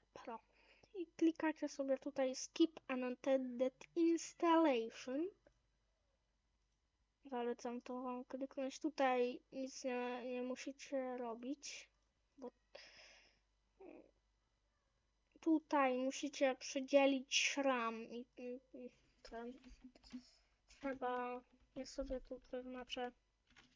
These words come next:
tyle. F i tu, okej, tutaj sobie macie,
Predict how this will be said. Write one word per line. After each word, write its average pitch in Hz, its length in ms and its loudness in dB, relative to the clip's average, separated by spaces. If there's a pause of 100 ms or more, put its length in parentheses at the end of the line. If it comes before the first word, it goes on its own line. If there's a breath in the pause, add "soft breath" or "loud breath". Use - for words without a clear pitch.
(400)
tyle. 247 380 0 (1400)
F 247 340 -8
i 247 520 -6
tu, 247 420 -6
okej, 240 460 -8
tutaj 254 440 -6
sobie 240 340 -8
macie, 240 440 -10